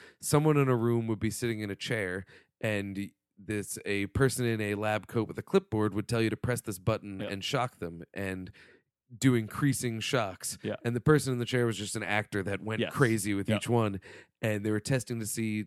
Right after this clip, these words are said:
Speaker 1: if, how many people cranked it all the way up to ten
Speaker 2: Yep.
Speaker 1: at the, to, at the command of a, you know, person who looks like they know what they're doing.
Speaker 2: Yeah, yeah.
Speaker 1: Yeah, that's scary.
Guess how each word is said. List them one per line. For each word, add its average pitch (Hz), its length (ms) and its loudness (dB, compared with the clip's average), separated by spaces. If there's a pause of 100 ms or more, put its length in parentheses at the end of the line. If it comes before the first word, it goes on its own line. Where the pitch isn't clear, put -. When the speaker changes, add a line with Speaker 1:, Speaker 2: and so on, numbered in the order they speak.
Speaker 1:
if, 101 160 -4 (100)
how 120 160 0
many 113 140 2
people 104 500 2
cranked 107 300 0
it 101 80 0
all 101 120 4
the 92 80 -2
way 101 100 2
up 95 140 -4
to 92 80 -8
ten 98 380 -4
Speaker 2:
Yep. 90 100 -6
Speaker 1:
at - 140 -6
the, - 100 -12 (140)
to, 101 280 -4
at 101 140 -2
the 101 80 -2
command 98 500 -2
of 87 120 -2
a, 90 80 -2 (200)
you 98 140 -4
know, 90 100 -4
person 110 280 -4
who 127 60 -2
looks 151 140 -4
like 123 140 0
they 101 80 0
know 87 100 -6
what 80 100 -10
they're 80 100 -10
doing. 82 340 -12
Speaker 2:
Yeah, 117 160 -4 (300)
yeah. 95 80 -8 (260)
Speaker 1:
Yeah, 95 220 2 (120)
that's 104 280 -4
scary. 87 520 -6